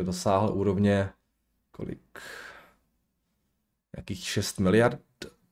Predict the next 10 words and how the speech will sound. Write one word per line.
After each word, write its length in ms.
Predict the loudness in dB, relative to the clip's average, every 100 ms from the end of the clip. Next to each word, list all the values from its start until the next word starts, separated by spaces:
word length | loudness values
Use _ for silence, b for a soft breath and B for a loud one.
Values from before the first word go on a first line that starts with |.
| 4
dolarů, 560 | 8 8 8 4 0
což 440 | -4 -8 -10 -4 2
je 100 | 6
nejvyšší 640 | 8 8 4 0 -2 -10
číslo 440 | -8 -8 -4 -4
taky 260 | -4 -6 -4
už 100 | -2
za 100 | 0
nějaký, 440 | -2 -4 -6 -8
už 160 | -8